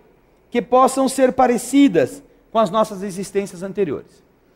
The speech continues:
Como vocês, eu tenho certeza, estudaram muito durante essa semana em casa, não é? Então vocês poderão nos explicar hoje o que é que o, o mundo espiritual respondeu a Kardec,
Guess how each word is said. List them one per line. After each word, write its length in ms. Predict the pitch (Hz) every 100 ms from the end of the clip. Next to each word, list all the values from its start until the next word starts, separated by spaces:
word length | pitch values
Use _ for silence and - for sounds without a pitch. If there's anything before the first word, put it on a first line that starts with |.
| _ _
Como 220 | - 330 330
vocês, 380 | 277 - 233
eu 80 | 214
tenho 160 | 208 220
certeza, 460 | 226 185 214 214
estudaram 480 | 175 - 175 214 208
muito 480 | 185 196 254 247 -
durante 260 | 156 196 -
essa 180 | -
semana 680 | 175 170 156 190 233 190 127 _ -
em 120 | 156
casa, 680 | - 190 226 247 131 117 - -
não 120 | 180
é? 220 | 269 285 _ _ _ _ _ _ _ _ _ -
Então 420 | 165 180 180 233
vocês 560 | 202 - 208 220 - - _ _ -
poderão 360 | 240 247 247 262
nos 140 | 233
explicar 560 | 262 - 247 - 233 220
hoje 520 | 202 214 180 240 240 _ _ _ _ _ _ _ _ _ _ -
o 100 | 202
que 240 | - 247
é 200 | 226 240
que 540 | 240 - 247 262 269 -
o, 580 | 240 240 233 220 196 - -
o 100 | 202
mundo 220 | 247 220
espiritual 640 | 156 - 214 - 190 220
respondeu 580 | 196 220 - 202 190 220
a 60 | 208
Kardec, 680 | 202 175 190 185 - -